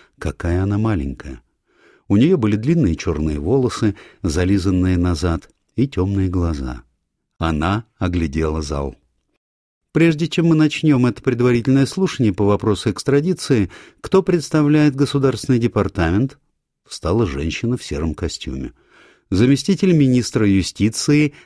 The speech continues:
Нельда Тейлор, Ваша честь». Он уставился на её суровое лицо с выступающей челюстью. Телосложением, которого не скрывала одежда,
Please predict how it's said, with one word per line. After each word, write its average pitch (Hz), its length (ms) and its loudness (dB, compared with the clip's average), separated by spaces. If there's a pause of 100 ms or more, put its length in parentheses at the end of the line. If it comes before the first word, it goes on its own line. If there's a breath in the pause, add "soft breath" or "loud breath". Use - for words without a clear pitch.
(140 loud breath)
Нельда 139 500 2
Тейлор, 98 600 0
Ваша 101 260 -2
честь». - 400 -6 (800)
Он 78 160 -2
уставился 80 600 -4
на 76 100 -4
её 73 140 -4
суровое 73 440 -6
лицо - 420 -6 (260 soft breath)
с - 140 -14
выступающей 73 760 -8
челюстью. - 720 -10 (600)
Телосложением, 80 1000 -2 (300 soft breath)
которого 85 560 -2 (180)
не 92 140 0
скрывала 69 560 -4
одежда, 101 520 -2